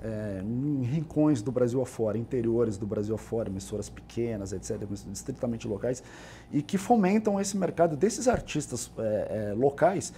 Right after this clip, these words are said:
é, que participavam do programa dela, que você não vê por aí toda hora, aliás, não vê quase nunca, né, na verdade. Então, nesse sentido, ela influiu,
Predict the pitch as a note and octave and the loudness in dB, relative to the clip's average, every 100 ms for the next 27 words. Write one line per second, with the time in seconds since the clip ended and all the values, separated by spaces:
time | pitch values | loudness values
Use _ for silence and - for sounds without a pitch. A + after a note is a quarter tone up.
0 | - - - - - B2+ B2+ A#2 - D#3+ | -16 -18 -20 -4 6 8 10 8 2 2
1 | G3+ - A3 A#3 E3 C#3 C3 A#2+ A#2 G#2 | 4 4 6 6 6 2 2 4 2 0
2 | G2+ F#2+ C3 C#3+ G3+ A#3 F3+ F#3+ F#3+ E3+ | 0 -2 -4 -2 0 2 2 0 0 -2
3 | C3 C3+ A2 A2+ A#2+ F3+ D#3 D#3 F3+ F3+ | -2 0 0 2 2 2 0 -2 -2 -2
4 | D3 D3 C3 G2 G#2 A2 - - - A2 | 0 0 -2 -4 -4 -4 -8 -18 -8 -6
5 | G#2+ A#2 A#2 D#3 G#3 D#3 E3 - F3+ - | 0 0 2 2 2 2 4 2 0 -2
6 | F3 F#3+ G#3 F#3 C#3 | 0 0 0 0 -2